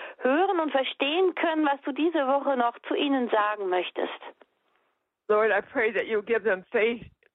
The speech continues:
Speaker 2: to believe that you want to speak to them.
Speaker 1: Herr, ich glaube, ich, ich ho-, ich bitte dich, dass du ihnen Glauben schenkst, dass sie glauben können, dass du mit ihnen sprechen möchtest.
Speaker 2: In Jesus' name we thank you. Amen.
Speaker 1: In Jesu Namen danken wir dir.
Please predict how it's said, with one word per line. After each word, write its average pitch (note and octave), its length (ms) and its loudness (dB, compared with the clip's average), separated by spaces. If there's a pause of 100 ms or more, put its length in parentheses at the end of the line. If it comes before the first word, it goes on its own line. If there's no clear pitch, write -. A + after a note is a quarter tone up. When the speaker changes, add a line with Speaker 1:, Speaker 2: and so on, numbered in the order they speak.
(120)
Speaker 2:
to A3 80 -2
believe G#3 380 0
that F#3+ 120 0
you G#3+ 160 -2
want G3 220 0
to F#3 200 -6
speak - 340 -8
to F#3+ 60 -6
them. D3+ 360 -4 (920)
Speaker 1:
Herr, D4 280 2
ich C#4+ 140 -8
glaube, D#4 420 0
ich, - 240 -4
ich C4+ 200 -4
ho-, D#4 220 0
ich - 180 -8
bitte F4 260 -2
dich, D#4 240 -4
dass C#4+ 260 0
du - 60 0
ihnen B3+ 280 0
Glauben C4+ 560 2
schenkst, D#4 300 -2
dass C4+ 180 0
sie B3 80 -8
glauben E4 580 0
können, A#3+ 360 0
dass A3+ 160 -2 (140)
du C4 200 0
mit D4+ 240 -2
ihnen C#4 300 0
sprechen B3+ 500 -2
möchtest. G3 500 -2 (1160)
Speaker 2:
In G#3+ 120 0
Jesus' A3 440 0
name F#3+ 240 2
we F#3 200 0
thank F#3 260 -2
you. F3+ 160 -2
Amen. E3 560 0 (260)
Speaker 1:
In B3 120 2
Jesu C#4 360 0
Namen C4 380 0
danken C4 380 0
wir G#3+ 160 2
dir. G3 340 2